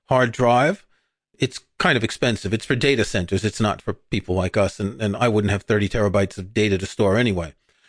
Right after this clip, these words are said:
But I think in five years or so, we'll be seeing, uh, you know, four, eight terabyte S S Ds that are affordable, that aren't much more expensive than hard drives are.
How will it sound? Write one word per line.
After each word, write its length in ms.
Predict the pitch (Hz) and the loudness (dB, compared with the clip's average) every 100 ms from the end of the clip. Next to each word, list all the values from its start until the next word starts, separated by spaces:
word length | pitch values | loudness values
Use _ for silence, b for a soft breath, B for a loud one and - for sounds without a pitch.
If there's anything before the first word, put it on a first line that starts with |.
| b b | b b
But 140 | 139 | 2
I 80 | 175 | 4
think 200 | 254 240 | 2 0
in 100 | 135 | -2
five 320 | - 143 131 | 0 2 4
years 260 | 123 135 - | 4 2 0
or 60 | 101 | -4
so, 280 | - 95 | 0 2
we'll 320 | 95 110 113 139 | 0 0 2 2
be 160 | 131 | 0
seeing, 500 | - 127 120 113 110 - b b _ | 0 0 2 2 -2 -4 b b _
uh, 100 | - - | -10 -6
you 200 | 156 160 | -2 2
know, 180 | 120 | 0
four, 520 | 113 - 151 151 156 143 | -2 0 4 6 4 4
eight 220 | 143 147 | 0 -2
terabyte 540 | - 143 135 131 127 - | 0 0 2 2 2 2
S 200 | 117 127 | 0 0
S 180 | 113 | -2
Ds 400 | - 131 135 104 | 0 2 2 0
that 140 | - 110 | 0 2
are 100 | 104 | 2
affordable, 640 | - 147 180 113 107 107 b b b | 2 2 4 2 2 0 b b b
that 80 | 127 | 0
aren't 180 | 143 139 | 0 0
much 240 | 135 - | -2 0
more 380 | 135 139 135 131 | 2 4 4 2
expensive 560 | 131 - 143 139 127 | -2 -2 -2 -2 -2
than 100 | 113 | 0
hard 260 | 107 123 123 | 2 2 2
drives 380 | 120 147 139 110 | 2 2 0 -2
are. 240 | 80 78 | -4 -6